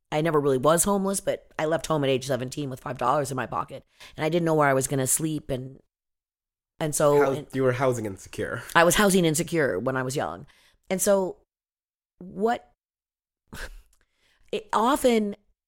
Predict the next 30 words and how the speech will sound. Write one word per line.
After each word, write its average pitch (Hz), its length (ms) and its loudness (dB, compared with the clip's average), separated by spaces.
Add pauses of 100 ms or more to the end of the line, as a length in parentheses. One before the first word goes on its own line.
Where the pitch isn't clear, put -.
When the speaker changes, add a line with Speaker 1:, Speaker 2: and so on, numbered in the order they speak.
(220)
Speaker 1:
uh, - 60 -6
w-, 180 240 -6
I 185 80 2
was 175 160 -4
finding 202 420 -2
myself 170 460 -2
trying 165 200 -4
to 160 60 0
push 160 180 -2
back 156 200 -2
really 147 160 0
hard, 190 440 0
and 151 120 -4
then 147 100 -4
I 147 300 -4 (320)
really 226 280 2
sat - 280 0
and 143 100 -10
thought 151 180 0
about 147 300 0
how 160 220 -6
could 214 160 -4
I - 20 0
explain 139 400 -4
this 131 240 -8 (100)
to - 200 -8
other 147 180 -2
people 165 380 -6
of 135 240 -6
goodwill, 123 680 -6